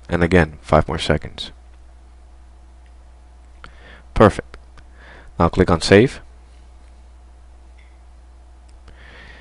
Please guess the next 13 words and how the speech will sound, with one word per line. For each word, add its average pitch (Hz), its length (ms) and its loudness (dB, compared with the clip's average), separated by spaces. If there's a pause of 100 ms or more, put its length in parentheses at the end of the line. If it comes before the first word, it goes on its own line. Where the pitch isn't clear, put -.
(540)
And 85 420 0 (140)
I'm 92 140 -6
gonna 90 180 0
save 87 240 2
it 90 160 2
in 85 160 -6
my 85 140 -2
desktop. - 560 0 (2500)
And 85 140 -4
then 82 140 0
click 76 220 0
on 78 120 -4
save. - 400 -2